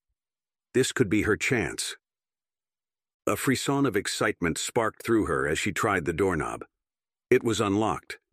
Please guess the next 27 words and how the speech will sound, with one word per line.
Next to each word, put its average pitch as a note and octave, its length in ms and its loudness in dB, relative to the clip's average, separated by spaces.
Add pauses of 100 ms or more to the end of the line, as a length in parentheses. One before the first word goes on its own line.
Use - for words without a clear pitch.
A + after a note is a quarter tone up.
(200)
which A2+ 220 2
struck - 320 0
her F#2 120 2
as F2 120 0
strange. - 600 -2 (920)
Doctor D#3 300 4
Burke A#2+ 260 4
was G2+ 140 2
a G2+ 40 2
very A2+ 280 4
organized G2 640 2
woman F2 340 2
who F#2+ 140 2
hated G#2 340 2
anything G2+ 400 2
out D#2 140 2
of E2+ 100 -2
order. G2+ 320 0 (720)
Holly A2 280 2
had G2 140 2
learned A2 360 4
that G2+ 220 4
early G#2+ 320 4
when D#2+ 180 0
she'd F2 240 -2
been F2+ 200 0
late. F#2+ 360 0